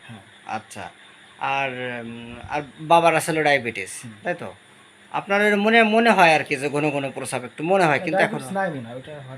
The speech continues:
Speaker 1: না।
Speaker 2: দাদা, আপনি প্রচণ্ড গরমে কষ্ট পান?
Speaker 1: হ্যাঁ, ক-, কষ্ট লাগে।
Speaker 2: এবং, আহ, গোসল করতে ভালো লাগে?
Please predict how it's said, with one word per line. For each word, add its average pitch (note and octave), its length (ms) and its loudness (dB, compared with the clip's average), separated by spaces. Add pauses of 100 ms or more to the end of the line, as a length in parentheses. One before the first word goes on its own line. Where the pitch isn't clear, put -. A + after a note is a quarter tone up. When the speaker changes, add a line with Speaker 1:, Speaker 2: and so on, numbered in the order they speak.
Speaker 1:
না। A2+ 60 -16 (840)
Speaker 2:
দাদা, E3 220 6
আপনি F3+ 220 2 (160)
প্রচণ্ড G3+ 380 0
গরমে F#3 300 4
কষ্ট E3+ 280 -2
পান? G2+ 180 -8 (120)
Speaker 1:
হ্যাঁ, C#3 220 -8
ক-, - 400 -20
কষ্ট - 160 -20
লাগে। G#2+ 340 -20 (280)
Speaker 2:
এবং, D#3+ 260 -2 (120)
আহ, D3+ 340 0
গোসল E3 220 -2
করতে F#3 200 0
ভালো E3 220 0
লাগে? G#2+ 220 -4